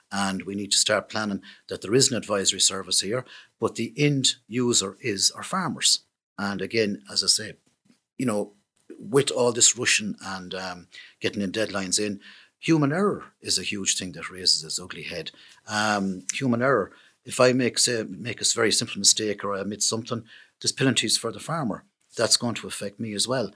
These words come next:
And, you know, the whole structure and appeal system as regarding human error,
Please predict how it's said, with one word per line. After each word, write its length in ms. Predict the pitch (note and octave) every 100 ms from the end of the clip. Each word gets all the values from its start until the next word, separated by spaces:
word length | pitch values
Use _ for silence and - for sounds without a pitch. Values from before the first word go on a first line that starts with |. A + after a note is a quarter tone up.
| - - _
And, 360 | A2+ A2+ G#2 G#2+
you 60 |
know, 100 | B2
the 100 | A2+
whole 360 | - D3 C#3 A#2 - _ -
structure 560 | - - B2+ - G#2+
and 120 | F#2
appeal 360 | F#2 - C3+ C3
system 440 | - G#2+ - F#2
as 160 | G2 F#2+
regarding 440 | F#2+ G2+ G2+ F#2+
human 400 | E2+ A2 G#2 G2
error, 400 | G#2+ G#2+ G2+ G2+